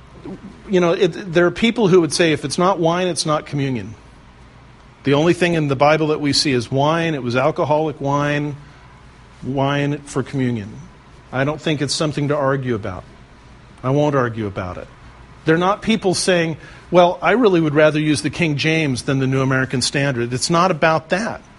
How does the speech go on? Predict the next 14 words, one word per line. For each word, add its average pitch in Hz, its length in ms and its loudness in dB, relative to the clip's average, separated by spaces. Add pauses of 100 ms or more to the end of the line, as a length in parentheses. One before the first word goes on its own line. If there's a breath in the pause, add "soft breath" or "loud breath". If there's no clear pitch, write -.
(640 loud breath)
It's - 180 0
people 233 320 2
saying, 190 480 2 (180 loud breath)
"Let's 233 240 2
put 302 220 0
Jesus 214 520 2
in 180 100 4
his 190 260 4
place, 139 400 2
and 160 140 0
then 151 180 -2
let's 180 240 0
add 190 240 2
Zeus, 143 460 0